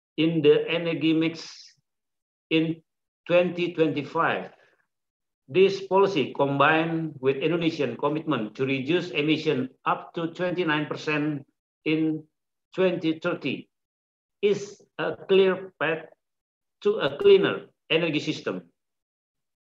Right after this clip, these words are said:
To achieve the target and encourage renewable energy investment, the government of Indonesia is currently preparing presidential regulation regarding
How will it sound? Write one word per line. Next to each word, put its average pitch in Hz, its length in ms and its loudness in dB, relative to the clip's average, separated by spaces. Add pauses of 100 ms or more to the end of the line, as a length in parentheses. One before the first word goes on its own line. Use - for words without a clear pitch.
(500)
To 220 120 4
achieve - 560 0
the 135 80 0
target 170 640 0
and 139 240 0
encourage 160 540 0 (640)
renewable 170 460 2
energy 135 440 0
investment, 127 540 0 (840)
the 127 120 4
government 196 440 4
of 156 180 2
Indonesia 160 840 2 (480)
is 185 260 -2
currently 165 640 0 (500)
preparing 156 800 0 (180)
presidential 165 1080 2
regulation 156 680 0
regarding 135 720 0